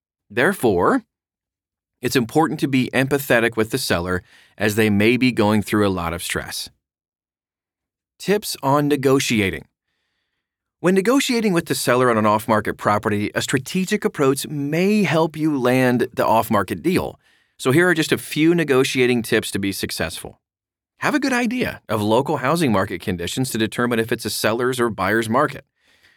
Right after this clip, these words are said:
Offer higher down payments to stand out from the competition. Counteroffer until you're sure the seller won't budge on their position. But remember, a low ball offer significantly below fair market value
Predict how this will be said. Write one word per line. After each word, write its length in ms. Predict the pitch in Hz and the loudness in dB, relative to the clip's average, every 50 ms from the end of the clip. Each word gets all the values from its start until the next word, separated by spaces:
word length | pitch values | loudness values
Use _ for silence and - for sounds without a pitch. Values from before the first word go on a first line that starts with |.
| _ _ _ | _ _ _
Offer 360 | - 101 117 123 139 123 110 | 0 0 2 2 2 2 2
higher 340 | 101 117 110 113 120 120 117 | 2 2 2 4 4 4 2
down 300 | 104 110 107 107 101 98 | 2 2 0 0 0 -2
payments 420 | - 120 113 120 139 185 202 - | -2 0 0 2 2 0 -2 -4
to 80 | - 98 | -6 -8
stand 320 | - - 117 107 104 101 | -4 -2 0 0 2 2
out 180 | 104 104 104 - | 0 0 0 -2
from 140 | - 107 101 | -4 -6 -6
the 80 | 98 | -6
competition. 640 | - - 95 87 85 - - - 78 - - - - _ _ _ _ _ _ _ _ _ _ - | -6 -4 -4 -4 -4 -8 -10 -8 -8 -6 -6 -8 -8 _ _ _ _ _ _ _ _ _ _ -4
Counteroffer 600 | - 131 143 156 156 147 139 143 147 143 160 151 | -2 0 2 2 2 2 2 2 0 0 0 0
until 320 | 139 127 - 143 135 135 | 0 0 2 2 2 4
you're 160 | 131 131 131 | 4 2 2
sure 340 | 123 - - - 143 147 156 | 2 0 0 0 0 0 0
the 120 | 156 151 | 0 -2
seller 420 | 147 - - 143 135 139 135 131 120 | -4 -2 0 0 2 2 2 2 2
won't 380 | 101 107 113 123 113 - - | 2 2 0 0 0 -2 -4
budge 280 | 87 110 110 107 98 107 | -2 0 0 0 0 0
on 120 | 104 95 | -2 -2
their 120 | 98 95 98 | -2 -2 -4
position. 580 | - - 95 87 90 82 80 - 90 76 73 | -4 -6 -6 -4 -4 -4 -4 -4 -8 -8 -10
But 120 | 80 98 98 | -10 -8 -6
remember, 480 | 123 139 160 170 151 107 87 80 - _ _ _ _ _ _ _ _ _ - | -2 0 0 0 2 0 -2 -4 -6 _ _ _ _ _ _ _ _ _ -4
a 100 | 104 107 | -2 0
low 280 | 107 120 131 143 151 | 2 4 4 4 2
ball 300 | 131 143 135 131 131 127 | 2 2 2 4 4 4
offer 380 | 120 117 120 117 117 120 120 113 | 4 2 2 2 0 0 0 0
significantly 800 | - - 127 104 107 107 113 123 123 135 127 139 120 92 123 123 | 0 -2 -2 -2 0 -2 -2 0 -2 0 0 0 0 2 0 0
below 340 | 98 101 98 98 101 107 117 | 0 0 0 2 2 0 0
fair 220 | - 127 117 117 | 0 0 0 2
market 300 | 117 120 120 123 127 87 | 2 0 0 0 -2 -2
value 420 | 69 117 117 120 120 123 127 131 | 0 0 0 0 0 0 0 -2